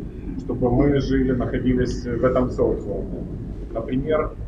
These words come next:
для понимания нужно себе представить, что вы живёте сто лет, э, в будущем,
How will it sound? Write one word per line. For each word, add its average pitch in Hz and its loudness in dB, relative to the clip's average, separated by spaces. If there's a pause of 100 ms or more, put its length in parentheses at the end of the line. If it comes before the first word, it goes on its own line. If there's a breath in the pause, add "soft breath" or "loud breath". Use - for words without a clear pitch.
(120)
для 131 2
понимания 139 2
нужно 123 -2
себе 127 -2
представить, 139 0
что - -4
вы 123 4
живёте 117 2
сто - -2
лет, 110 2 (300)
э, 110 -2
в - -6
будущем, 196 -2